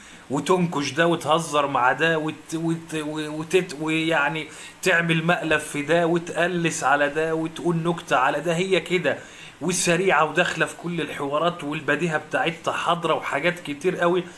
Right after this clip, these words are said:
فتقول عليها ده عفريتة قوي، ده يعني، يعني مش سهلة إطلاقًا. إنما تعالى من جوه قلبها قلب خصاية. والرجل برضه رجل القوس غلبان، خلي بالكم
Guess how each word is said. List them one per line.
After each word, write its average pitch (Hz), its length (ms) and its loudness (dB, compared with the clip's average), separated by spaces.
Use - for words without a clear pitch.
فتقول 185 380 2
عليها 160 380 2
ده 131 180 2
عفريتة 147 640 0
قوي، 160 360 0
ده 147 220 4
يعني، 135 680 4
يعني 131 360 4
مش 131 280 0
سهلة 143 500 0
إطلاقًا. 165 520 0
إنما 165 460 2
تعالى 156 800 2
من 139 260 -8
جوه 170 460 0
قلبها 143 560 2
قلب 139 220 -2
خصاية. 123 720 -4
والرجل 143 640 0
برضه 143 400 -2
رجل 156 280 2
القوس 143 540 -2
غلبان، 165 640 4
خلي 147 320 0
بالكم 170 420 0